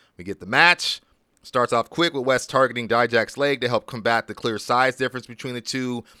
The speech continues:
Dijak catches Wes slipping and turns the momentum around with a typical big man offense and targeted, uh, Lee's left arm at some point.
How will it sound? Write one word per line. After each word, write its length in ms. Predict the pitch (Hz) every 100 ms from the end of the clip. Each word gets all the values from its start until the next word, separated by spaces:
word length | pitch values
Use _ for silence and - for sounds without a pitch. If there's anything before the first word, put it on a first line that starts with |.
| _ _ -
Dijak 400 | 123 131 127 120
catches 340 | 139 120 113 107
Wes 200 | 110 -
slipping 320 | - 143 127
and 100 | 113
turns 200 | 127 117
the 60 | 104
momentum 320 | 101 117 127
around 300 | 120 120 117
with 100 | 113
a 40 | -
typical 380 | 107 117 113 98
big 180 | 107 101
man 220 | 101 95
offense 500 | 110 120 131 123 107
and 100 | 95
targeted, 400 | 113 104 104 95 - -
uh, 320 | 113 104 95
Lee's 300 | 92 107 104 98
left 260 | 110 -
arm 280 | 110 95 90
at 140 | 90 -
some 160 | 95
point. 320 | - 92 90